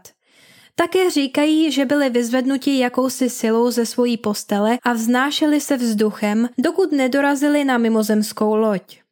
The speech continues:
Vystupování z těla a vznášení se nad ním je další z jevů, které se mohou dít při spánkové paralýze. Můžu vám o tom vyprávět z mé vlastní zkušenosti.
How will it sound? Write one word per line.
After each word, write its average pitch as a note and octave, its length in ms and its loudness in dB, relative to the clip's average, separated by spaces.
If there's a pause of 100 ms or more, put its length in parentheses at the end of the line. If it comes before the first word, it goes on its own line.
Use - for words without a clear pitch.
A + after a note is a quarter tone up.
(320)
Vystupování E4 920 0
z - 100 -8
těla A#3 320 2
a A#3 120 0
vznášení A3+ 720 0
se B3 180 -2
nad G#3 240 0
ním B3 340 0
je A#3+ 180 0
další B3 500 0
z G#3+ 80 -8
jevů, G#3 380 0 (140)
které F4 300 2
se D4 160 -2
mohou C#4 320 2
dít A#3 380 -2
při - 200 -4
spánkové G#3 640 -2
paralýze. G#3 800 -2 (960)
Můžu F#4+ 420 2
vám F4 240 2
o C#4+ 80 0
tom B3 240 0
vyprávět A#3 560 0
z - 100 -12
mé G#3 200 2
vlastní G3 460 -2
zkušenosti. G#3 920 -4